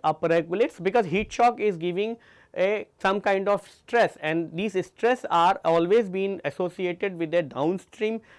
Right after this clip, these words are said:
signaling processes, and that actually upregulates many, uh, type of factor to take care of this particular stress.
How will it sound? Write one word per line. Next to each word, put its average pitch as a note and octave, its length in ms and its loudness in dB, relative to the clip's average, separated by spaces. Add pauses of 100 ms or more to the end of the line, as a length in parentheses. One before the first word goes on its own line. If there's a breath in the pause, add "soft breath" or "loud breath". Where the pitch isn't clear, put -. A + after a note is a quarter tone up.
signaling F#3+ 640 -2
processes, G3 760 0
and D#3+ 180 -2
that G#3+ 280 4
actually F3+ 520 -6
upregulates G#3 800 0 (260 soft breath)
many, G#3 400 0
uh, F3+ 300 2
type E3+ 360 0
of G3 280 2 (240)
factor F3+ 540 0 (120)
to G3 220 -2
take E3+ 220 -2
care F3+ 260 0
of D3+ 240 0
this F#3 180 -4
particular C#3+ 500 -6
stress. - 460 -2